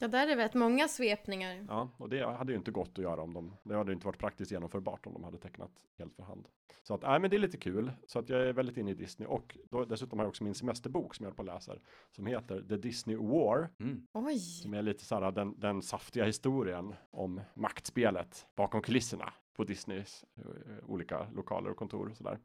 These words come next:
Speaker 2: Det handlar väldigt mycket om Michael Eisner som är liksom Disney V D under den här tiden. Eh, maktspelet och konflikterna med han och Jeffrey Katzenberg och Roy E. Disney som är Disneys brorson. Liksom det här, hur de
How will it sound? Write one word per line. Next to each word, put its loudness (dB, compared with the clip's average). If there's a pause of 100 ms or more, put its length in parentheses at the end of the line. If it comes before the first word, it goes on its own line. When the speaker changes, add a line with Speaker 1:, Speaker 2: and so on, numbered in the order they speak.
(160)
Speaker 2:
Det 2
handlar 8
väldigt 10
mycket 2
om 2
Michael 4
Eisner -2
som -4
är 0
liksom -6 (200)
Disney -4
V 2
D 2
under -6
den -4
här -6
tiden. -4 (180)
Eh, -6
maktspelet -4
och -10
konflikterna -6
med -8
han -4
och -8
Jeffrey -6
Katzenberg -2 (240)
och -4 (140)
Roy 2
E. 0
Disney -6
som -10
är -8
Disneys -14
brorson. -4 (220)
Liksom -12
det -4
här, -2
hur 4
de 0